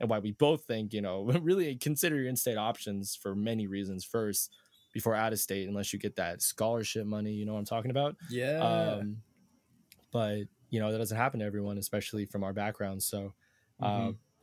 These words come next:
Speaker 1: you know, it really didn't help having people from P T S A. I remember very vividly one person from V-, P T S A who I, I, you know, I was close with, and, like, I don't fully judge her on this, you know, as a mom
Speaker 2: Right.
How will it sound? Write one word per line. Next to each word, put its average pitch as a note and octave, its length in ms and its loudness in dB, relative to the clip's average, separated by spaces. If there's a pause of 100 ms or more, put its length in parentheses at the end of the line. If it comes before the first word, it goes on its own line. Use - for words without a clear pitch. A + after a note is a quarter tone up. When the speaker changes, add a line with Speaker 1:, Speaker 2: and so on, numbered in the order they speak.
(260)
Speaker 1:
you A#2 100 2
know, G#2 140 0
it G#2+ 80 -2
really E3+ 300 4
didn't C#3 220 -2
help A#2+ 320 2 (160)
having A2 260 2
people G#2+ 240 -2
from G#2 160 -2
P G#2+ 140 0
T G#2 120 -2
S G2+ 140 0
A. G2+ 60 -2
I G2+ 60 0
remember A2 280 0
very A#2+ 280 2
vividly G#2+ 440 0
one G2+ 280 -2
person G2+ 500 -2 (320)
from A2 120 0
V-, G#2+ 160 -2
P A#2 180 -2
T A2 120 0
S - 160 2
A G2+ 160 0
who G#2 140 -2
I, G2 260 -2
I, - 80 -4
you G#2+ 100 -2
know, G2 100 -2
I G2 60 0
was G2 140 -4
close - 340 -2
with, G2+ 220 -4 (160)
and, A2 120 0
like, G#2+ 120 -2
I A2+ 120 0
don't A2+ 280 -2 (460)
fully A#2+ 340 2
judge A2 280 -2
her G2+ 160 -2
on F#2+ 160 -2
this, G2 240 -2
you G#2 60 -2
know, F#2+ 80 -2
as G2 100 -2
a G2+ 60 0
mom G#2 200 2
Speaker 2:
Right. G#2+ 260 0